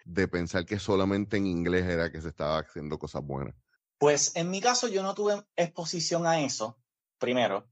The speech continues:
Speaker 2: ¿verdad? Como que a ese rap underground, qué sé yo. Esa es la primera
Speaker 1: Sí, aunque
Speaker 2: el, el
Speaker 1: no creo que es como que tu música tampoco.
Speaker 2: Eh, he escuchado mis cositas y a veces, y a veces me tripea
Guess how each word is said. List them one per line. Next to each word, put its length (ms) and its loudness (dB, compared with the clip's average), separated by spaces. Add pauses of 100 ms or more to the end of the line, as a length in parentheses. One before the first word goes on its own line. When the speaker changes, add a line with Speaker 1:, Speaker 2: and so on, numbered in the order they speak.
Speaker 2:
¿verdad? 360 4
Como 220 -2
que 80 0
a 60 4
ese 340 2
rap 300 4
underground, 500 0
qué 80 -6
sé 180 -6
yo. 260 -2
Esa 200 -2
es 60 0
la 100 6
primera 840 6 (100)
Speaker 1:
Sí, 200 -2
aunque 240 4
Speaker 2:
el, 100 6
el 60 4
Speaker 1:
no 100 8
creo 200 8
que 80 6
es 60 2
como 220 4
que 80 6
tu 80 -4
música 260 2
tampoco. 460 -2 (400)
Speaker 2:
Eh, 200 4 (320)
he 60 4
escuchado 320 2
mis 120 0
cositas 500 -2
y 80 0
a 80 6
veces, 360 -2
y 60 2
a 60 8
veces 220 2
me 140 -4
tripea 480 4